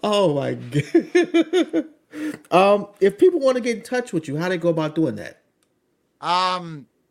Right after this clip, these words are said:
Speaker 2: so there's a, there's a bunch of ways. If you're on the socials, uh, at Real Darren McCarty, at Official Darren McCarty, those are the Instagram, Facebooks, or at the Twitter, which I run, uh, Darren McCarty four. You can go to darren mccarty dot com.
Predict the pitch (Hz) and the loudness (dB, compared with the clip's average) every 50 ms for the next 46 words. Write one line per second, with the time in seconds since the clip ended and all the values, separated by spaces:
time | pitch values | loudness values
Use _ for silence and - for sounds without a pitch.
0 | _ _ _ _ - - 196 190 185 185 170 160 175 160 - 180 170 156 156 127 | _ _ _ _ -10 -8 -6 -6 -6 -6 -8 -10 -14 -14 -12 -12 -12 -12 -10 -6
1 | 180 185 196 160 _ - 170 175 170 165 151 131 143 117 113 147 156 160 160 156 | -4 -4 -4 -6 _ -14 -10 -8 -6 -6 -8 -10 -14 -20 _ -16 -14 -12 -8 -6
2 | 156 160 160 165 160 160 151 - - - 175 170 170 - - - 165 165 160 147 | -6 -4 -4 -6 -6 -10 -14 -14 -12 -10 -8 -8 -8 -8 -10 -12 -12 -10 -10 -12
3 | 123 110 131 156 147 147 147 143 139 139 135 123 - _ _ _ _ _ _ _ | -14 -14 -14 -12 -10 -10 -8 -8 -10 -10 -12 -14 -18 _ _ _ _ _ _ _
4 | _ _ _ - 143 151 165 156 - _ 151 160 170 180 175 151 175 180 175 175 | _ _ _ -8 -6 -6 -6 -6 -8 _ -10 -6 -6 -6 -4 -4 -6 -6 -6 -6
5 | 165 156 - - 170 170 175 175 170 170 170 165 147 123 _ _ _ _ _ _ | -8 -10 -12 -8 -8 -6 -6 -6 -8 -10 -10 -12 -12 -14 _ _ _ _ _ _
6 | - 139 147 151 147 131 - 165 165 123 - 165 151 147 170 165 165 156 151 147 | -16 -12 -10 -10 -10 -12 -12 -16 -16 -16 -16 -18 -12 -10 -8 -8 -8 -10 -14 -14
7 | - 156 160 160 151 139 156 151 147 131 135 135 147 151 147 156 131 _ - 151 | -12 -12 -12 -12 -12 -12 -14 -14 -14 -16 -14 -14 -14 -14 -14 -14 -16 _ -18 -14
8 | 143 156 151 147 - - 160 160 156 127 _ - 151 147 143 _ _ _ _ _ | -12 -10 -10 -12 -12 -14 -14 -14 -14 -14 _ -14 -14 -14 -14 _ _ _ _ _
9 | - 151 147 156 156 151 147 147 - - 143 147 147 143 143 139 139 135 - 139 | -10 -8 -6 -6 -6 -6 -8 -10 -12 -8 -6 -4 -2 -2 -2 -4 -6 -8 -12 -16
10 | - _ - 160 185 175 170 165 156 143 147 143 - 156 151 156 156 151 143 151 | -18 _ -8 -6 -4 -4 -4 -6 -8 -8 -12 -12 -10 -8 -8 -8 -8 -8 -8 -10
11 | 151 151 151 147 139 120 _ _ _ - 139 139 139 139 135 131 113 147 151 151 | -10 -10 -10 -12 -14 -16 _ _ _ -14 -10 -8 -8 -8 -8 -10 -10 -12 -10 -10
12 | 156 151 135 - 147 151 147 147 139 120 _ - 147 147 156 160 170 170 160 _ | -10 -12 -14 -12 -12 -12 -12 -12 -14 -18 _ -16 -14 -10 -8 -8 -8 -8 -10 _
13 | _ _ _ _ _ _ _ _ _ _ - 127 151 147 160 156 151 131 123 160 | _ _ _ _ _ _ _ _ _ _ -18 -14 -8 -6 -6 -6 -6 -6 -8 -6
14 | 160 165 165 156 - - 160 160 165 156 147 156 156 156 - - - 151 156 160 | -6 -6 -8 -8 -8 -8 -6 -6 -6 -8 -6 -6 -6 -6 -6 -6 -6 -4 -2 -2
15 | 165 170 170 165 151 | -2 -4 -6 -8 -14